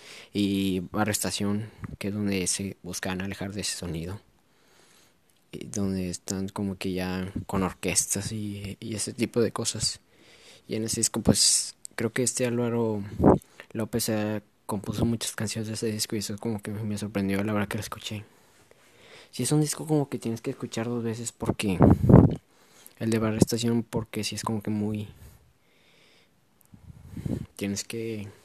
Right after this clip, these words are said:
no lo sé, al principio no me gustaron algunas canciones como Me Mueren a Palos, pero, pero como ese sonido electrónico muy ochentero, n-,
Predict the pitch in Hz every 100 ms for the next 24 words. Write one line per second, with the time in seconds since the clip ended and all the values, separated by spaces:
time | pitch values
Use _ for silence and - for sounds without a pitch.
0 | _ _ - - 123 107 101 - _ _
1 | - - - 110 98 107 113 123 131 131
2 | 127 127 - 117 120 127 117 104 - _
3 | _ - - - 107 107 113 117 117 110
4 | 113 120 117 110 104 101 107 107 104 110
5 | 113 104 107 110 - 110 104 - - -
6 | - - _ - 117 110 113 110 117 117
7 | 120 117 117 - 117 113 120 117 117 -
8 | - - 110 104 107 117 110 107